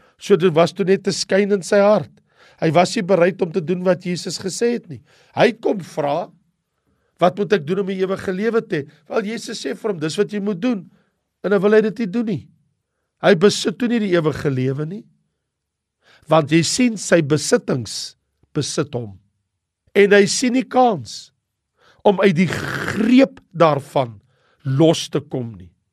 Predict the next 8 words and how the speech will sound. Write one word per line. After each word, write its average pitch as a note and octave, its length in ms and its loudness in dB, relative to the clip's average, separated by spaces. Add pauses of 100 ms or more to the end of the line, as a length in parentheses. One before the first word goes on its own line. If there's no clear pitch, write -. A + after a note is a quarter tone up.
(380)
Sy G3 280 2
besittings, - 1000 0 (140)
Mammon, E3+ 560 4 (480)
sy F3+ 160 4 (160)
weelde, F#3+ 560 4 (180)
sy F#3+ 160 4 (160)
aardse G#3+ 500 2
goed, - 340 -6